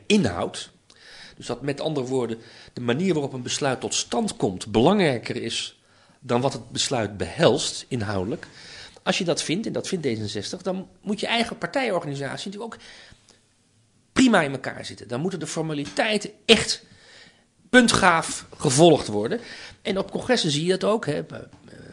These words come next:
D zesenzestig congressen, eh, moties van, eh, van orde en, en,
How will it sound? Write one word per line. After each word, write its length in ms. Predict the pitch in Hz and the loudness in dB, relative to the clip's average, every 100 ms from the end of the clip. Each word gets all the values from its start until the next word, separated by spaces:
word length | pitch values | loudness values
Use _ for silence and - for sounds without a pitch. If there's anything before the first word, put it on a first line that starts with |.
| 107 | -8
D 40 | |
zesenzestig 500 | 120 110 135 - 107 | -4 -2 -2 -4 -8
congressen, 1000 | - 110 127 120 - 113 110 104 110 107 | -12 -10 -4 -2 -2 -2 -4 -4 -6 -8
eh, 60 | 107 107 104 104 110 110 104 - | -10 -10 -12 -12 -10 -10 -12 -12
moties 460 | 123 131 135 117 | 0 0 2 -2
van, 340 | - 104 101 113 | -4 -6 -8 -12
eh, 60 | 107 | -12
van 200 | - 101 | -10 -2
orde 420 | 143 135 120 123 | 4 4 4 -2
en, 360 | 117 107 107 - | -4 -6 -8 -10
en, 180 | 117 | -12